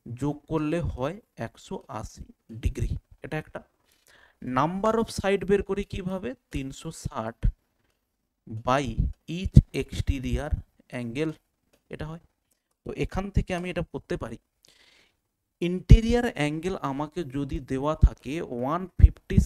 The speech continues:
সিক্স, তো definitely exterior angle কত হবে? Exterior angle হবে টোয়েন্টি ফোর degree। তাহলে আমরা এন-, এক্সটেরিয়রটা এখানে বসাবো, কত হবে? তিনশো ষাট, তিনশো ষাট by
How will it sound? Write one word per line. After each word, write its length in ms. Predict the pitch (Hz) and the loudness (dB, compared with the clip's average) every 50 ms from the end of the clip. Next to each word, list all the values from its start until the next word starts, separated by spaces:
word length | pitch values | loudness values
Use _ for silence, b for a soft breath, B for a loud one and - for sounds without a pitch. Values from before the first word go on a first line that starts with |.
| - | 2
সিক্স, 260 | - 220 214 - - - - - - _ _ _ _ _ _ _ _ _ _ - | -4 -8 -8 -8 -10 -14 -14 -14 -20 _ _ _ _ _ _ _ _ _ _ -12
তো 60 | 131 117 123 | -10 -8 -6
definitely 640 | 127 127 - - - 190 196 190 180 170 175 190 190 156 - 147 143 | -6 6 10 10 10 10 10 -2 -6 -6 -6 -6 -6 -4 -2 -4 -2
exterior 500 | - - - - 160 160 156 160 156 151 151 | 0 0 -2 0 0 -2 0 -2 -2 -2 -4
angle 240 | 147 151 147 151 147 147 | -4 -4 -4 -4 -4 -6
কত 100 | 147 147 147 143 | -6 -6 -6 -6
হবে? 180 | 147 135 143 147 147 - b b b b b - 131 | -4 -4 -6 -6 -8 -10 b b b b b -10 -8
Exterior 460 | 123 - 123 - - 135 131 131 127 123 | -6 -6 -8 -6 -6 -4 -2 -2 -2 -2
angle 240 | 123 123 123 120 120 120 | -4 -6 -8 -6 -6 -6
হবে 100 | 123 156 180 - - | -6 -6 -6 -6 -6
টোয়েন্টি 380 | 127 123 117 117 113 110 - - - - | -6 -4 -4 -6 -6 -4 -4 -4 -4 -6
ফোর 220 | 101 - 123 117 - - - - | -10 -8 -8 -10 -10 -10 -14 -18
degree। 260 | - - - - - - - _ _ _ _ _ _ _ _ _ _ _ _ _ _ _ | -20 -20 -6 0 0 0 0 _ _ _ _ _ _ _ _ _ _ _ _ _ _ _
তাহলে 160 | - 131 127 123 | -14 -10 -8 -6
আমরা 120 | 131 127 123 131 | -4 -4 -4 -4
এন-, 140 | 143 - - - 147 | -6 -8 -4 0 0
এক্সটেরিয়রটা 480 | 147 - - - 156 160 165 - - 160 | 2 2 2 0 0 -4 -4 -2 -4 -6
এখানে 160 | 151 180 170 160 156 | -4 -4 -6 -6 -6
বসাবো, 260 | 175 170 208 202 185 185 - _ _ _ _ _ _ _ - | -8 -6 -6 -6 -8 -8 -14 _ _ _ _ _ _ _ -2
কত 120 | 151 - 175 175 | -2 0 0 -2
হবে? 120 | 175 185 180 - - | -2 -2 -4 -4 -2
তিনশো 300 | 160 160 160 160 - 185 175 - | -2 -2 -2 -2 -4 -4 -2 0
ষাট, 260 | - 170 165 143 - - - - - _ _ _ _ _ _ _ _ _ _ _ _ _ _ _ _ _ _ _ _ _ - - | 0 0 0 -2 -2 0 -2 -2 -2 _ _ _ _ _ _ _ _ _ _ _ _ _ _ _ _ _ _ _ _ _ -10 -6
তিনশো 360 | 131 135 135 131 - - 160 156 - - | -6 -6 -6 -4 -4 -4 -4 -6 -6 -8
ষাট 300 | - 156 151 131 131 - - - 117 117 120 | -6 -4 -4 -4 -4 -6 -10 -14 -10 -4 -2
by 140 | 123 131 | -2 -2